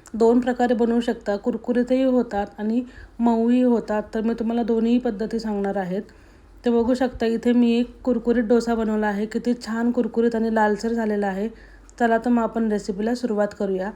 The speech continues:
तर इथे डोसे बनवण्यासाठी मी एक कप वरईचं तांदूळ घेतलेलं आहे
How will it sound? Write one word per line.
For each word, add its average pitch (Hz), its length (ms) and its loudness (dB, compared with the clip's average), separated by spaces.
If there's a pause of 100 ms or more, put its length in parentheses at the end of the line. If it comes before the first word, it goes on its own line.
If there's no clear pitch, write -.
(500)
तर 233 120 2
इथे 254 300 6
डोसे 254 320 6
बनवण्यासाठी 247 680 2 (120)
मी 233 240 4
एक 240 300 -4
कप 240 200 2 (480)
वरईचं 240 520 2
तांदूळ 233 380 4
घेतलेलं 226 380 0
आहे 208 420 -4